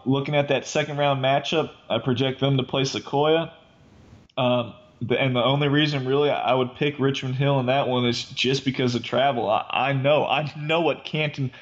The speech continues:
to Savannah is. That's a four-hour drive. That's gonna be tough, and I think Sequoia, um, they have the resume, they have the record. I think Sequoia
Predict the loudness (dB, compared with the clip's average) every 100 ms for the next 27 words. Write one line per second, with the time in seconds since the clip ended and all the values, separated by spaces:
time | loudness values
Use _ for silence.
0 | -20 -16 -4 -2 -2 0 0 0 0 0
1 | 2 0 0 -2 -2 0 2 4 2 0
2 | -2 0 2 2 -2 -20 -14 -4 -2 0
3 | -4 -10 -16 -4 0 0 2 0 0 0
4 | 0 -2 -2 0 -2 -2 -4 -2 0 2
5 | 0 -6 -6 -4 -4 -2 2 2 2 -2
6 | -8 -16 -20 -20 -20 -20 -20 -16 -2 0
7 | 0 0 2 2 0 0 0 0 2 0
8 | 2 0 0 0 0 0 -2 -4 -2 -4
9 | -4 -4 -2 -2 -4